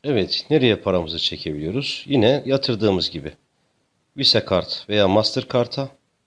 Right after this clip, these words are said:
Advocash'e, Perfect Money'e, Web Money. Bunlar ara cüzdanlar. İnternette bunların ne olduğu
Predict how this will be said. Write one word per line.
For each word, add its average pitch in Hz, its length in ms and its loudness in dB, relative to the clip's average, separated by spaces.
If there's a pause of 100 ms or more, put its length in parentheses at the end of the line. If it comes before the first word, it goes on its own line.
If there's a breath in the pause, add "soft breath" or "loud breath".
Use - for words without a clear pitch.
(680)
Advocash'e, 123 760 0 (180)
Perfect 117 380 -2
Money'e, 135 380 0 (320)
Web 110 320 2
Money. 123 340 2 (520)
Bunlar 110 240 -2
ara 110 240 2
cüzdanlar. 90 760 -2 (640)
İnternette 92 640 -4
bunların 85 460 -2
ne 101 120 -6
olduğu 85 480 -2